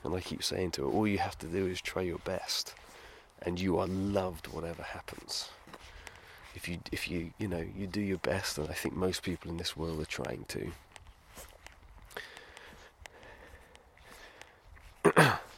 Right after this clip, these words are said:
If you do your best and you still fail, I'm still gonna love you. And if you do your best and you, and you do you get a hundred percent on whatever test or scoring thing they're doing,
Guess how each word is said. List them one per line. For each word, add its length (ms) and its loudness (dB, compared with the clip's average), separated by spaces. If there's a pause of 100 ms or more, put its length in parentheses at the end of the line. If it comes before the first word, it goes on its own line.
(800)
If 140 -6
you 80 4
do 140 6
your 200 10
best 580 -6 (840)
and 160 0
you 60 -4
still 320 2
fail, 500 -6 (460)
I'm 100 -6
still 340 0
gonna 260 -4
love 220 -4
you. 140 -10 (640)
And 100 -4
if 100 -4
you 160 -2
do 120 6
your 220 6
best 460 -4 (320)
and 200 0
you, 320 0
and 200 2
you 220 0
do 340 4 (1040)
you 140 6
get 140 8
a 60 8
hundred 340 6
percent 400 2
on 100 0
whatever 300 2
test 520 -2
or 80 -6
scoring 680 2
thing 200 -2
they're 120 6
doing, 400 6